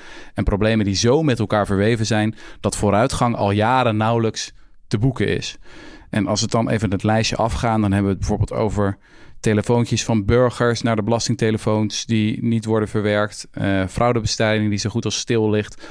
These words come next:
Belastingaangiftes die nog maar nauwelijks worden gecontroleerd. En bovenal, ik denk dat we het daar ook uitgebreid over moeten hebben, de I C T die totaal verouderd is. Eh, zo erg dat er continuïteitsrisico's dre-,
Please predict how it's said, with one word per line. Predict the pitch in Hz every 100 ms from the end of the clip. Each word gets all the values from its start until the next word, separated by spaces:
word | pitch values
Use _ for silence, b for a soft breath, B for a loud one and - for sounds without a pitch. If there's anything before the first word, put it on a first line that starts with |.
| B
Belastingaangiftes | - 110 117 - 127 110 120 113 107
die | 104
nog | 110 107
maar | 110
nauwelijks | 110 107 101
worden | 107 98
gecontroleerd. | - 107 98 98 101 -
En | - 110 101 -
bovenal, | - 113 95 95 98 117
ik | 110
denk | 101
dat | 98
we | -
het |
daar | -
ook | - -
uitgebreid | 101 - 104 98
over | 92
moeten | 101 98
hebben, | 92 92 98 B B B B B
de | 117 - 117 -
I | -
C | 113 101
T |
die | 120 107 92 98 -
totaal | 110 107 123 123 95 85 -
verouderd | - 92 98 104 -
is. | 139 - - B B B -
Eh, | 110 98
zo | 95 127
erg | 131 123 117
dat | 117 107
er | 98 90
continuïteitsrisico's | - 123 123 110 107 127 120 110 104 107 107 104 87
dre-, | -